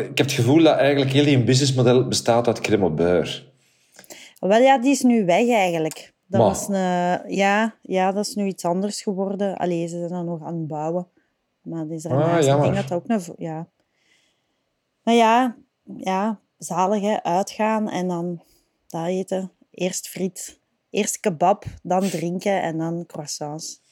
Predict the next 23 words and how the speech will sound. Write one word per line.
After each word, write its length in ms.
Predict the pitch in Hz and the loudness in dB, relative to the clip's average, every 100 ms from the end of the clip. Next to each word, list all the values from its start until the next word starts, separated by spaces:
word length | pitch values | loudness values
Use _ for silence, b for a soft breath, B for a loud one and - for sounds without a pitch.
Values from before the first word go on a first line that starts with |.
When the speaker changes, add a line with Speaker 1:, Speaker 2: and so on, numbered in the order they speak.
| B | B
Speaker 2:
Het 200 | - 170 - | -18 -14 -10
beste 360 | 156 - - - | -8 -8 -10 -8
ooit. 280 | 156 170 | -8 -10
Speaker 1:
Vind 200 | - 127 | -2 4
je 60 | 131 | 6
dat 140 | 143 | 6
de, 180 | 165 160 | 6 4
de 140 | 143 131 | 4 2
beste 720 | 160 - 165 160 156 156 143 | 2 4 4 6 6 4 2
dronken 300 | 131 156 156 | 2 0 0
snack, 300 | - 160 175 - | -2 -2 -4 -4
kebab? 400 | - 135 180 180 B B B _ _ _ _ _ _ _ _ _ _ _ _ _ _ _ | -2 0 0 -2 B B B _ _ _ _ _ _ _ _ _ _ _ _ _ _ _
Speaker 2:
Dat 220 | - 240 240 | 2 2 4
vond 220 | 294 302 | 4 6
ik 120 | 277 | 6
wel... 280 | 302 294 - | 4 4 6
Ja, 260 | 254 269 | 6 6
ik 100 | 233 | 6
moet 140 | 247 247 | 4 4
zeggen, 240 | 262 269 | 4 4
ik 120 | 269 | 4
ben 200 | 226 240 | 4 4
nu, 440 | 233 254 277 269 | 6 6 6 2